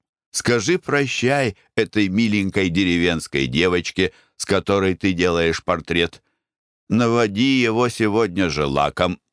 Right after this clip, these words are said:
и осуши слезы бедняжки. Вчера вечером я прочел в звездах свой гороскоп.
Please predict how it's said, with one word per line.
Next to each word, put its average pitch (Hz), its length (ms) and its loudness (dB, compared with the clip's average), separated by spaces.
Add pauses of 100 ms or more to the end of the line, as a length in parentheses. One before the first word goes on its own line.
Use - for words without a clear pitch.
(300)
и 101 60 0
осуши 95 680 0
слезы 95 520 0
бедняжки. 90 800 -2 (500)
Вчера 101 380 0
вечером 104 540 -2
я 90 200 0
прочел 95 600 -2
в 82 60 -6
звездах 82 640 -2
свой 85 320 -2
гороскоп. 80 720 -2